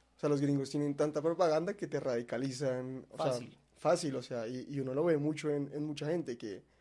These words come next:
Speaker 1: que la gente que escucha Fox o que escucha C N N está cien por ciento radicalizada, pero creo que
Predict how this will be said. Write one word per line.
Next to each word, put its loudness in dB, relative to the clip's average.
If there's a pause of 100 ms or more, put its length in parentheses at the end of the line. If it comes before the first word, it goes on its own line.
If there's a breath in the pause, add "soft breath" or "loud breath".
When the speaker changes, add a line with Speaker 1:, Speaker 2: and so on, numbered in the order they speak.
(380 soft breath)
Speaker 1:
que 2
la -2
gente -4
que -6
escucha -6
Fox 6
o -6
que -14
escucha -6
C 0
N 2
N 0
está -4 (460 soft breath)
cien 0
por 0
ciento 0
radicalizada, 0 (540 soft breath)
pero 8
creo 4
que 4